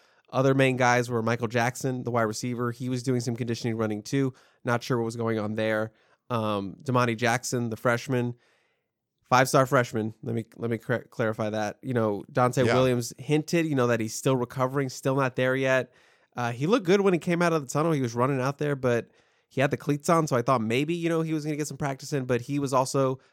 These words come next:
Speaker 1: kinda doing conditioning. And then Josh Jackson, the other, you know, a guy who was a breakout last year in spring,
Speaker 2: Yeah.
Speaker 1: he was also doing conditioning. So kinda those were the main scholarship guys that were there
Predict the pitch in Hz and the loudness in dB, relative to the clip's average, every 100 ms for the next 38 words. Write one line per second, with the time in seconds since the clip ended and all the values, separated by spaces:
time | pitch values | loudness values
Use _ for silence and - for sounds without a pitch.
0 | - 127 123 127 117 123 123 - 127 120 | -2 0 2 0 0 -2 -2 -2 -2 -2
1 | 120 _ _ 123 123 113 127 120 - 123 | -4 _ _ -2 0 2 2 2 0 0
2 | 131 - 120 107 - - - 120 113 113 | 0 -2 -4 -4 -8 -18 -12 -4 -2 0
3 | 117 110 104 113 101 101 - - - 113 | 2 0 -2 -4 -4 -4 -8 -14 -8 -2
4 | 113 117 110 113 113 113 98 98 117 - | -2 -2 -4 -2 -2 -2 -8 -6 -6 -4
5 | 117 107 - 113 110 107 101 76 _ _ | -4 -4 -4 -2 -2 -4 -4 -6 _ _
6 | _ 143 165 156 147 139 135 127 123 127 | _ 2 4 4 2 2 0 0 0 -2
7 | 123 - 127 120 123 113 110 - 135 123 | -4 -2 -2 0 -2 -2 -4 -2 2 4
8 | 123 127 113 113 117 120 - 110 113 117 | 2 2 0 0 0 0 -2 0 -2 -4
9 | - 110 110 110 104 107 117 117 110 | -4 -4 -2 -4 -6 -2 0 2 0